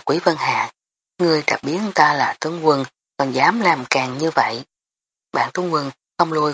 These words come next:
về phía sau thì sao nào? Tiến lên thì sao nào?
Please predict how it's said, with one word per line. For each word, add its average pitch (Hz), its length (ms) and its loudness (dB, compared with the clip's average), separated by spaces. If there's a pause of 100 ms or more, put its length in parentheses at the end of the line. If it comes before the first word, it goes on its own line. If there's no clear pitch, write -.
về 123 240 -2
phía 156 60 -8
sau 135 420 2
thì 131 280 -4
sao 143 220 4
nào? 123 380 -2 (440)
Tiến 190 160 -2
lên 165 280 0
thì 135 180 -4
sao 147 220 0
nào? 123 360 0